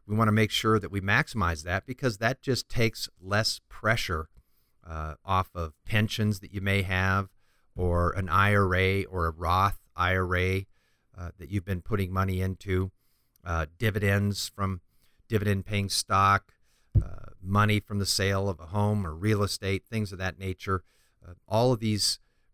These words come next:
resources and assets that people have accumulated over their lifetime, they suffer less pressure and less withdrawal pressure if Social Security is maximized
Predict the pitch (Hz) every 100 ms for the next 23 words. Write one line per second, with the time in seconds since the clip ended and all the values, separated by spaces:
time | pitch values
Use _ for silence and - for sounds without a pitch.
0 | _ 92 120 147 - 98 92 - 90 95
1 | 95 117 - 87 85 - - 95 87 -
2 | 113 101 92 80 - 131 131 95 85 90
3 | 87 85 92 120 - 90 85 - _ _
4 | _ _ - 101 - 131 123 107 101 -
5 | - 120 131 - 90 87 82 - 95 90
6 | 101 104 - 95 - 107 143 - 92 85
7 | 92 95 - _ 98 90 90 - - 104
8 | 92 - 110 98 87 92 90 104 - 87
9 | 80 82 82